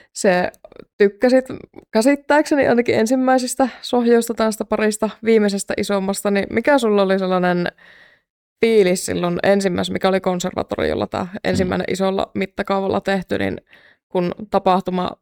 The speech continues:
Speaker 1: pärähti käyntiin, ja silloinhan oli vielä, tuli tämä, tuota, Sora, millä pystyi tekemään näitä uusia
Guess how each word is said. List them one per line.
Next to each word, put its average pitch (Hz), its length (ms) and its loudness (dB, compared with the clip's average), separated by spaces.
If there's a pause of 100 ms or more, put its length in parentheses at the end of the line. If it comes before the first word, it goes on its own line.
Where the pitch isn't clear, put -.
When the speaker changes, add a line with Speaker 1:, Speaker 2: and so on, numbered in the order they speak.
(140)
Speaker 1:
pärähti 185 400 -2
käyntiin, 180 460 -2
ja - 60 -2
silloinhan 95 400 -6
oli 95 200 -2
vielä, 98 220 -2 (320)
tuli - 220 -4
tämä, 185 260 -4
tuota, 190 400 -4 (960)
Sora, 180 460 4
millä 180 220 -2
pystyi - 280 -6
tekemään - 480 -4
näitä - 240 -6
uusia 101 380 -4